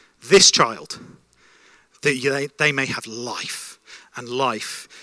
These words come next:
in all its fullness." Can you see the theme coming through here? Can you see God starting as he means to go on? Don't be deceived.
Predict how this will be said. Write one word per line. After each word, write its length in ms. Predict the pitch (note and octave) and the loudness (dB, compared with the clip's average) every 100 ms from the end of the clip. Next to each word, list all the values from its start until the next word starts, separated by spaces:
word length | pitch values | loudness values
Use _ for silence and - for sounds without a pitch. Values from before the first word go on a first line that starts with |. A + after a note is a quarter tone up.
| - - | -16 -6
in 180 | C3 - | -6 0
all 460 | C#3+ C3+ B2 A#2+ A2 - - _ - | 4 6 6 2 -2 -14 -20 _ -2
its 220 | C3 - | 4 4
fullness." 680 | - C3 A#2 F#2+ - - - _ - - | 4 2 2 -4 -2 -2 -4 _ -20 -4
Can 140 | - F3 | 0 6
you 40 | |
see 200 | - G3+ | 8 8
the 120 | F3 | 6
theme 460 | - E3+ E3+ F3 E3+ | 4 4 4 2 0
coming 260 | - D3+ | -2 -2
through 240 | C#3+ D3+ C3 | -2 -2 -2
here? 220 | D3 E3 - _ _ - - - | -4 -8 -12 _ _ -20 -20 -12
Can 140 | - D#3+ | -8 0
you 80 | |
see 300 | D3+ - F#3 | 4 6 6
God 320 | C#3+ E3 D3+ - | 2 2 4 6
starting 640 | - - D#3+ D#3+ - D#3 | 6 6 4 2 0 2
as 100 | D3+ | 0
he 100 | C#3 | 0
means 420 | C3+ C#3+ C#3+ B2+ | -2 -2 2 0
to 80 | - | 0
go 240 | C#3+ C3 | -2 0
on? 220 | C3 C#3 D#3 - _ - - - - - _ _ _ _ _ _ _ _ - | -2 -4 -12 -20 _ -20 -20 -20 -20 -20 _ _ _ _ _ _ _ _ 0
Don't 200 | E3+ E3+ | 2 2
be 100 | F3 | 0
deceived. 600 | F3 - B2+ C3+ - | 2 0 0 -4 -8